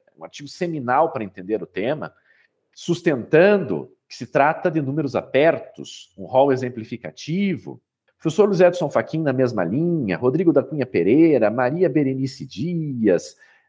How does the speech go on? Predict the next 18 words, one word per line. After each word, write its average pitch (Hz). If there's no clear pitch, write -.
eh, 104
Ana 180
Carla 156
Harmachuk 127
Matos, 127
também 104
aqui 101
no 107
Paraná, 98
enfim, 202
uma 214
pleiade 339
de 370
autores 220
sustentando 175
que 190
o 196
rol 151